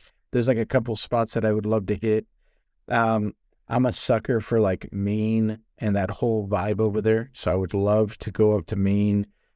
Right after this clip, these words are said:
uh, you know, during whenever the creepiest time is, if it, you know, whatever their fall season is. Boston is a place I'd like to go visit. Um, yeah, there's just,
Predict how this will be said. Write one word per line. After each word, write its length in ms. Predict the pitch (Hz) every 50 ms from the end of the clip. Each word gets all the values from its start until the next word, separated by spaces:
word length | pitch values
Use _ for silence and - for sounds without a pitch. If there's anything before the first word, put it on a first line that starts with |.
| _ -
uh, 320 | 98 98 95 95 92 92 85 92 -
you 260 | 104 98 92 107 110
know, 120 | 101 95
during 480 | 87 87 110 107 110 110 107 104 101 98 -
whenever 360 | - 104 107 107 107 98 107
the 80 | 101 98
creepiest 460 | - - 131 117 104 107 107 107 -
time 260 | - 113 107 104 107
is, 160 | 110 104 92
if 160 | 101 92 - 113
it, 160 | 104 - -
you 120 | 113 107
know, 280 | 98 95 92 92 92 - -
whatever 360 | - 107 107 107 110 104 113
their 160 | 101 107 104
fall 360 | 92 - - 113 110 107 110 107
season 460 | - - 113 107 104 98 107 104 104
is. 340 | 101 101 101 101 101 - - _ _ _ _ _ _ _ _ _ _ _ _ _ _ _ -
Boston 460 | 120 123 131 123 - - 147 131 131
is 120 | 123 117
a 60 | 117
place 260 | - 135 127 120 - -
I'd 140 | 120 120
like 140 | 123 117 113
to 80 | - 117
go 180 | 120 127 120
visit. 500 | 113 113 120 120 110 117 120 117 117 113 - _ _ _ - -
Um, 480 | 110 104 101 101 98 92 95 98 92 -
yeah, 160 | 127 139 143
there's 160 | 135 123 107
just, 260 | - 185 156 - -